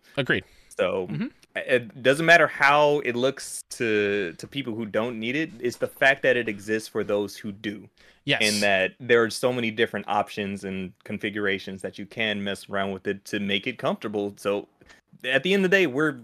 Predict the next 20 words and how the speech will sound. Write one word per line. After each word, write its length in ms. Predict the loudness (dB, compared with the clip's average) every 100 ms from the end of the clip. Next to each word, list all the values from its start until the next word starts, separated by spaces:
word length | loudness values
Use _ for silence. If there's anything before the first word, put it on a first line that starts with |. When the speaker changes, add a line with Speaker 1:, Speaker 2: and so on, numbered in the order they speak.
| -2
Speaker 2:
trying 240 | 2 2
to 60 | 2
play 180 | 0
video 220 | 2 0 0
games, 360 | -2 -4 -8 -2
and 240 | 0 0
Speaker 1:
Yeah. 60 | -2
Speaker 2:
if 140 | -6
this 200 | -6 -6
makes 220 | -4 -6 -6
it 100 | -6
easier 360 | -6 -4 -4
for 100 | -6
people 240 | -8 -8 -8
to 80 |
play 240 | -2 0 2
it, 100 | 0 _
hell 240 | -4 -4 -4
yeah. 180 | -10 -12 _ -20 -20 _ _
Speaker 1:
Yeah. 200 | -2 -2